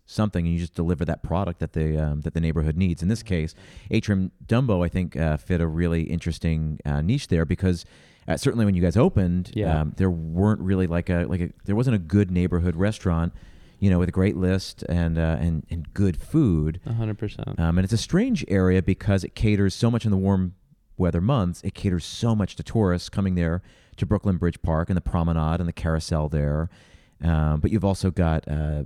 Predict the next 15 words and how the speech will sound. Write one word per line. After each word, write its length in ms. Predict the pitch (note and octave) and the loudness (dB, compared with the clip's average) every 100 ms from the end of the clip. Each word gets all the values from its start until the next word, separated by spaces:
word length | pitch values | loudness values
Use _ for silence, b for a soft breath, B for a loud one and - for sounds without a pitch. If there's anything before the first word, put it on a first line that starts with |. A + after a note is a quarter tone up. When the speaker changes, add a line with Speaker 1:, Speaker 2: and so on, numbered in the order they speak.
| - | -4
Speaker 1:
Saint 220 | A2 F#2+ | 0 2
Ann's 160 | F2 D2 | 0 0
Warehouse 360 | D#2+ D#2+ D#2+ | -2 -2 -2
right 120 | E2+ | 0
around 180 | D#2+ D#2 | 0 0
the 60 | D2+ | -2
corner. 400 | - D#2 E2+ G#2 | -2 0 0 -2
So 260 | - D#2 - _ | -2 -2 -4 _
certainly 340 | - - D#2+ | -8 -2 0
New 100 | D#2+ | 2
Yorkers 360 | E2+ D#2+ D#2+ - | 2 2 -2 -2
coming 280 | E2+ D#2 D2+ | -2 -2 -2
to, 320 | D#2 D2 C#2+ | -2 -2 -2
to 180 | - E2 | -6 -8
theater, 420 | - E2 E2 | -2 0 0